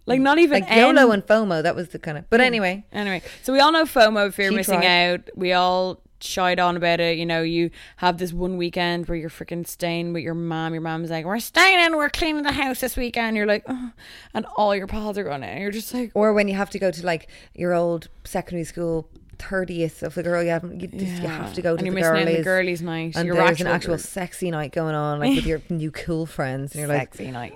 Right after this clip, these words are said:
Speaker 2: "Ooh, I have to go with my lame friends."
Speaker 1: <laughs> I just literally visioned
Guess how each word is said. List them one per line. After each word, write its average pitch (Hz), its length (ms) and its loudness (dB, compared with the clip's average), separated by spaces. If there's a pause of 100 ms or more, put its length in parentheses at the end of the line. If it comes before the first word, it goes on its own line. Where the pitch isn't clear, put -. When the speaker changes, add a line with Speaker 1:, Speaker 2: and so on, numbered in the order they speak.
Speaker 2:
"Ooh, 220 280 4
I - 40 4
have 202 100 -2
to 214 60 -6
go 208 100 4
with 202 100 2
my 196 100 4
lame 196 540 4
friends." 226 380 0
Speaker 1:
<laughs> - 40 0
I 262 140 6
just 254 160 4
literally 240 280 4
visioned 202 540 4